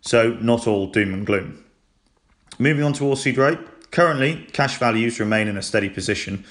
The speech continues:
but with this we will see everything change after the U S D A report on Wednesday and see what the Chinese soybean stocks are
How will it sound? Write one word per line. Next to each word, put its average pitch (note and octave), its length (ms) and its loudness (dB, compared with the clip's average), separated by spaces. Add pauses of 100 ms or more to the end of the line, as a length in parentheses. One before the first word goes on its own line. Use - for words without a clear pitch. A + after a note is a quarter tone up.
(240)
but A2+ 360 0
with A#2 220 2
this G#2+ 380 -2 (280)
we A2+ 80 4
will G2+ 160 -2
see G#2 580 -2
everything G2+ 380 -2
change F#2+ 400 -2
after G#2+ 240 0
the G2+ 140 -2
U G2 100 0
S F#2+ 100 -6
D G2 120 -4
A G#2 120 -4
report F#2+ 460 -6
on G2 180 -2
Wednesday G2+ 460 -4 (580)
and G2 320 0 (220)
see - 200 -2
what G2 160 -4
the - 60 -16
Chinese G2 500 -4
soybean G2 540 -4
stocks - 380 -6
are F#2 260 -12